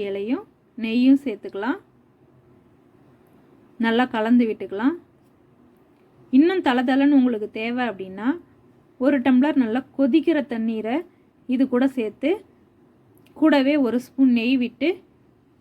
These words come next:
ஒரு ரெண்டு நிமிஷம் ஸ்டவ்வை வந்து சிம்ல வச்சு நல்லா கலந்து விடுங்க. தண்ணி ஊத்துன மாதிரியே தெரியாது. இன்னும் உங்களுக்கு தளதளன்னு தேவைப்பட்டா அந்த மாதிரி சேர்த்துக்கோங்க. பாருங்க, ரொம்பவே சூப்பரா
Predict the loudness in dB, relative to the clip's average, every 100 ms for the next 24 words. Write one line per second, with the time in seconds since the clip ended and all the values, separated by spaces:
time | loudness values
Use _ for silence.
0 | -8 -4 2 4 4 4 4 2 0 -2
1 | -4 -8 _ _ _ _ -6 -4 -2 -2
2 | -2 -2 -2 -2 -6 0 2 2 0 -2
3 | -6 -4 -4 -6 -6 -4 -4 -4 0 0
4 | 0 -4 -4 -4 0 2 4 2 -2 -6
5 | -8 -8 -8 -8 -10 -8 -8 -8 -8 -10
6 | _ _ _ _ _ _ 2 2 4 2
7 | 2 -2 -6 -8 -6 0 0 -2 -4 -4
8 | -4 -6 -8 -2 0 0 -4 -8 -10 -10
9 | -10 -12 -8 -6 -8 -10 _ _ _ _
10 | _ -10 -6 -4 -4 -4 -4 -6 -4 -6
11 | -8 -10 -6